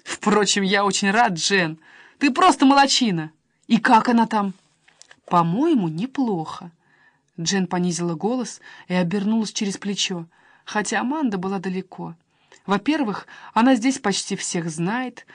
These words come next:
Во-вторых, твой отец ведёт себя прилично.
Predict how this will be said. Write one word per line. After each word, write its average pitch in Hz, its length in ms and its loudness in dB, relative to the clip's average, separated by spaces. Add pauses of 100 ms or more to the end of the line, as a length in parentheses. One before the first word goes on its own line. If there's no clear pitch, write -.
(140)
Во-вторых, 190 600 -2 (340)
твой 208 340 4
отец - 640 -2 (160)
ведёт 175 360 0
себя 190 220 -2
прилично. 202 600 -2